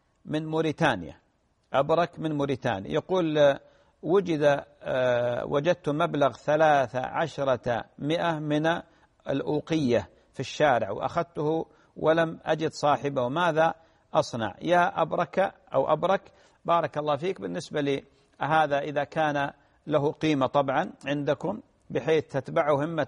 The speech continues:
أوساط الناس، يجب عليك أن تعرفه مدة سنة كاملة، تعرفه في المكان أو تضع عنوانك، تقول: "من فقد شيئاً بهذه الصفة"، لا تفصل، لا تقول: "فقد شيء،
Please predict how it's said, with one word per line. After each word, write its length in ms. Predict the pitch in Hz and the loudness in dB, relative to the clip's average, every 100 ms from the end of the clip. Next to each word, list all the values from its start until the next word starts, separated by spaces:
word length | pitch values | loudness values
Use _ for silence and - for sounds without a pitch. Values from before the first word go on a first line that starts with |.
| 156 | -4
أوساط 420 | 151 - 143 139 | -4 0 0 0
الناس، 420 | 135 147 180 - _ _ | -2 -2 -2 -6 _ _
يجب 340 | 147 165 156 127 | -4 -4 -2 0
عليك 340 | 139 165 - | 0 0 -2
أن 180 | 156 139 | -6 -6
تعرفه 520 | 151 135 143 156 156 | -2 -2 -2 -2 -2
مدة 300 | 151 151 156 - | -2 -4 -4 -2
سنة 280 | 165 160 | -2 0
كاملة، 580 | 135 151 147 135 120 104 - _ _ _ _ | 0 2 2 2 0 -2 -8 _ _ _ _
تعرفه 440 | 135 123 156 147 143 | -2 0 0 -2 -2
في 80 | |
المكان 520 | 147 143 139 160 147 113 | -2 -2 2 2 2 0
أو 240 | 139 147 | -2 -2
تضع 300 | - 160 147 | 0 2 2
عنوانك، 580 | 135 143 151 151 131 110 _ _ _ | 0 0 2 2 0 -4 _ _ _
تقول: 320 | - - 156 | -8 -2 -2
"من 160 | 151 147 | -2 -4
فقد 520 | - 165 151 139 127 | -2 -2 0 0 0
شيئاً 600 | 120 165 170 131 123 139 139 | 0 0 0 0 -2 -6 -6
بهذه 480 | 139 147 180 160 | 0 0 0 0
الصفة"، 480 | 143 - 165 139 147 - _ _ _ - | -4 -4 -2 0 0 -4 _ _ _ -4
لا 240 | 143 180 | 0 0
تفصل، 640 | - - 165 - 139 139 - _ _ _ _ - | -2 -4 -4 0 -2 -2 -6 _ _ _ _ -4
لا 160 | 160 | -2
تقول: 340 | 131 156 175 147 | -2 -4 -4 -2
"فقد 440 | 170 - 170 160 | -2 0 0 -2
شيء، 360 | - 180 170 | 0 0 0